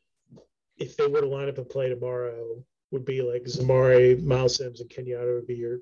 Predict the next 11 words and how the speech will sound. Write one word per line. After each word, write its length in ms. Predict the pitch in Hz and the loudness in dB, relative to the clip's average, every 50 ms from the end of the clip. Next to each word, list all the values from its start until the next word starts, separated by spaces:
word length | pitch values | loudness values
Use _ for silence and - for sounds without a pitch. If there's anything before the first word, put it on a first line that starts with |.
| - - | -12 -14
top 220 | 123 120 127 - | -14 -14 -14 -10
three 180 | - 135 131 123 | -10 -10 -10 -8
corners. 580 | 123 123 120 117 113 113 113 113 117 - - _ _ _ _ _ _ _ _ _ _ _ _ _ | -8 -8 -8 -8 -10 -12 -12 -12 -12 -16 -20 _ _ _ _ _ _ _ _ _ _ _ _ _
Probably 160 | - 139 139 127 | -8 -8 -8 -6
Caleb 400 | - 139 139 139 139 135 123 123 | -4 -2 -2 0 -2 -2 -4 -4
Edwards 380 | 127 123 127 135 131 123 123 | -6 -6 -4 -4 -6 -6 -8
is 140 | 120 117 117 | -10 -12 -12
your 120 | 117 113 | -12 -10
nickel, 380 | 117 120 120 123 123 123 117 113 | -6 -4 0 2 4 2 2 2
I 60 | 117 | 0
guess. 540 | 113 117 117 117 117 113 - - - - | 0 0 0 0 -2 -2 -2 -4 -6 -8